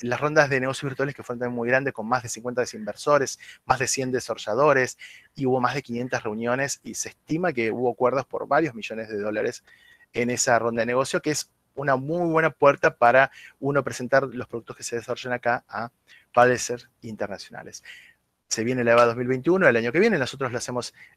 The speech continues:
todos los años en septiembre, eh, así que bueno, falta un poco, fue ahora hace poco, pero es, es un evento que, eh, los invito a que participen, inclusive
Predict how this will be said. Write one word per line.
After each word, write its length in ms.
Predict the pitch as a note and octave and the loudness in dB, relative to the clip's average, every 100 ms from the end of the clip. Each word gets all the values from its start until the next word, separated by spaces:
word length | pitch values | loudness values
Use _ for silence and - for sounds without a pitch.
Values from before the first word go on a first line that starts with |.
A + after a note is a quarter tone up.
| _ | _
todos 140 | - A#2+ | 0 0
los 140 | - | 0
años 180 | A#2+ - | -6 -6
en 100 | A#2 | -8
septiembre, 720 | - - F#3 F#3+ G3 A#3+ C#4 - | -8 0 4 4 4 2 -2 -8
eh, 80 | A2 | -6
así 260 | G#2+ - G#2+ | -6 -6 -4
que 80 | |
bueno, 180 | A2 G2+ | -4 -2
falta 260 | - B2+ C3 | 0 0 0
un 80 | C3 | 0
poco, 340 | D3+ D#3 G3 | 0 2 -2
fue 180 | - A2+ | 0 2
ahora 300 | A2+ A#2+ A#2+ | 4 2 0
hace 160 | - | -4
poco, 400 | A#2+ C3+ C3+ F#3 - - - _ - | -4 -4 0 -2 -4 -14 -20 _ 2
pero 340 | C3+ F3 G3 | 6 8 8
es, 240 | C3+ B2 - | 6 -2 -2
es 180 | C#3+ C#3+ | -6 -4
un 100 | D3+ | 0
evento 360 | D3+ D#3+ F3 | 0 2 0
que, 260 | - D3+ E3+ _ - - - | 2 2 0 _ -20 -20 -10
eh, 260 | A#2 A2+ | -8 -6
los 280 | A2+ A2+ - | -4 -6 -6
invito 260 | A#2+ B2+ C3+ | -8 -2 -2
a 60 | |
que 160 | A#2+ A2+ | -2 -4
participen, 600 | A#2 - - E3+ G#3 F#3+ | -4 -8 -6 -4 -4 -4
inclusive 640 | - A2 A#2 - C3 B2+ A#2 | -8 -14 -10 -2 0 0 -2